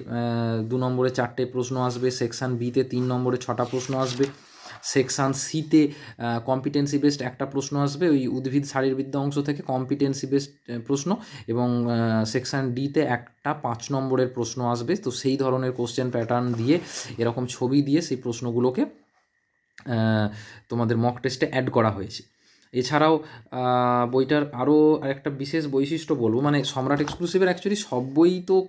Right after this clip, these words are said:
খুব, আহ, মানে বিশেষকৃত, মানে কি বলবো, খুব ব-, সব বই খুব ভালো হয়।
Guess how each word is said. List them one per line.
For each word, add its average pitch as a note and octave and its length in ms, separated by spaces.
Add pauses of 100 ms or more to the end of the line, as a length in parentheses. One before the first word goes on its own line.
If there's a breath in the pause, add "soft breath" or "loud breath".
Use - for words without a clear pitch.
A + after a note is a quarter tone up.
খুব, E3+ 140
আহ, B2 920
মানে A#2+ 180
বিশেষকৃত, C#3 720 (360 loud breath)
মানে B2+ 160
কি B2+ 140
বলবো, B2 260
খুব E3+ 260
ব-, D3 220
সব C3+ 240
বই E3 160
খুব F3 220
ভালো C3+ 240
হয়। B2 160